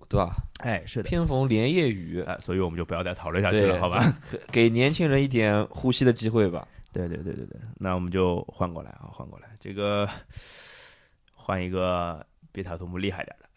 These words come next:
Speaker 2: 啊，
Speaker 1: 厉害。
Speaker 2: 公认厉害点儿。
Speaker 1: 厉害，真厉害。
Speaker 2: 这是厉害的，
Speaker 1: 不止一点儿。
Speaker 2: 啊。嗯，对，那就是东契奇啊。
Speaker 1: 这个赛季打得真是好，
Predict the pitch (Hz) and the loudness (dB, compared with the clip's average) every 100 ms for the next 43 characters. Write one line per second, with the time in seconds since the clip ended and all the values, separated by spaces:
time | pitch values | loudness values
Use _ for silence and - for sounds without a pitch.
0 | - - _ _ _ - - 110 104 151 | -20 -20 _ _ _ -18 -6 0 2 2
1 | 160 110 95 87 - - 98 98 101 90 | 2 0 -4 -8 -12 -8 -4 -2 -2 -2
2 | 113 117 104 90 85 101 98 90 85 - | 0 2 2 0 -2 -4 -4 -8 -8 -12
3 | - - 123 98 92 80 - - 87 82 | -8 0 0 2 -2 -6 -6 -6 -6 -6
4 | - 85 82 - 82 85 82 80 80 78 | -8 -8 -8 -10 -12 -12 -12 -14 -14 -16
5 | 80 - - - - - - - 220 160 | -16 -16 -18 -20 -20 -20 -14 -2 2 4
6 | 123 117 110 104 98 151 147 - - | 4 4 4 2 2 0 -4 -8 -14